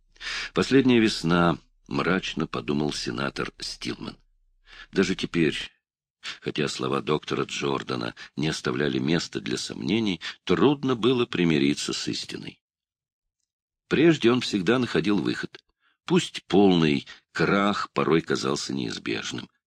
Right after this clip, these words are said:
Если его предавали, люди,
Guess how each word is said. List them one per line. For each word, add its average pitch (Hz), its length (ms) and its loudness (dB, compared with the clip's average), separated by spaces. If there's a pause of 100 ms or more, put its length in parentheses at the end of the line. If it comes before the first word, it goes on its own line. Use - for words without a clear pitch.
(720)
Если 78 340 0
его 76 400 4 (380)
предавали, 78 840 2 (800)
люди, 80 920 0